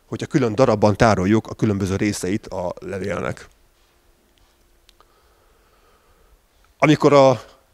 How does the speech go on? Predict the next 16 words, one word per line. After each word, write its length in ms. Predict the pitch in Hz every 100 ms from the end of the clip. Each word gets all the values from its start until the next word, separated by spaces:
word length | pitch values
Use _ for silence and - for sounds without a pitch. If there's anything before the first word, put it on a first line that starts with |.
| _
program 320 | 160 185 131
kap 180 | - 143
egy 80 | 131
levelet, 520 | 131 104 117 - - -
akkor 680 | 120 113 - 123 113 113 -
egy 500 | 107 104 104 - - _ _
tizennyolc 460 | 160 139 123 127 110
bájtos, 680 | 113 104 113 107 - - _
ö, 420 | 101 95 101 98 -
véletlenszerű 480 | 127 135 131 113 113
kódot 600 | - 127 110 104 - - _
vagy 120 | 101 107
azonosítót, 840 | 131 127 - 110 - 98 107 - _ _
ö, 200 | 98 98
rendel 280 | 131 113 104
hozzá. 420 | 147 143 131